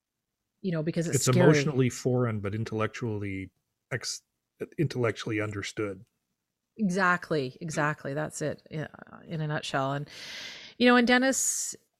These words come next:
Speaker 1: you know, he barely ever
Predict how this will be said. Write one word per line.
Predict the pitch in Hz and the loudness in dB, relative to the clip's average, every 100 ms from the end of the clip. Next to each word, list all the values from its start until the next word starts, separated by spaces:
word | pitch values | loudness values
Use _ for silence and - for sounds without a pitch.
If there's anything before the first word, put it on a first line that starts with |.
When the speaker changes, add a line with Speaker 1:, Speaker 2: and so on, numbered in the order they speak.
| _ _ - | _ _ -2
Speaker 1:
you | 208 | 2
know, | 214 226 240 240 220 | 6 6 6 4 2
he | - - 220 226 233 233 226 190 _ - | -2 -2 2 2 2 0 -2 -4 _ 0
barely | 202 226 226 214 | 4 6 4 4
ever | 214 220 220 214 196 135 | 2 2 2 0 -4 -8